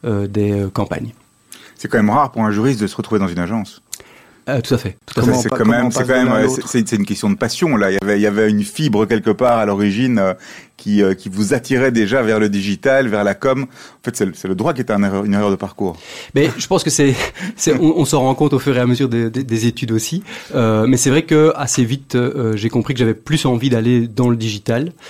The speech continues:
Speaker 1: On était, euh, juste à ce moment-là, au, au, à, un peu à, au début, euh, de, de tout justement les points com, hein, euh, comme vous disiez tout à l'heure. Et, euh, il y avait pas mal d'opportunités, donc j'ai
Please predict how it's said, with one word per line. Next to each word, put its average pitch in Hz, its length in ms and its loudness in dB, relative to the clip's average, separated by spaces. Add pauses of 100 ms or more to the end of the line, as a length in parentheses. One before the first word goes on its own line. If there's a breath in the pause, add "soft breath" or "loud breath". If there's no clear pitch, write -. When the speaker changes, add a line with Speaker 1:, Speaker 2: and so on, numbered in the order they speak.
(160 loud breath)
Speaker 1:
On 113 100 4
était, 117 200 2
euh, 113 180 4
juste 117 200 -4
à 120 40 0
ce - 120 -4
moment-là, 113 360 2
au, 113 60 2 (260)
au, 117 280 -6
à, - 380 -8 (280 loud breath)
un 107 80 -2
peu 127 240 2
à, 110 320 -2
au 120 260 -4
début, 135 540 2
euh, 117 100 4
de, 110 100 -2
de 107 120 0
tout - 160 -8
justement 123 380 -2
les 117 100 2
points 117 260 -2
com, 127 300 0
hein, 127 240 -2
euh, 110 160 0
comme 113 240 2
vous 107 160 -4
disiez 107 180 -4
tout - 180 -6
à 110 40 0
l'heure. 139 300 2 (360 loud breath)
Et, 135 160 4
euh, 127 100 4
il 117 60 2
y 120 60 4
avait 117 100 4
pas 131 160 2
mal 131 160 4
d'opportunités, 127 720 0
donc 120 140 0
j'ai 110 100 2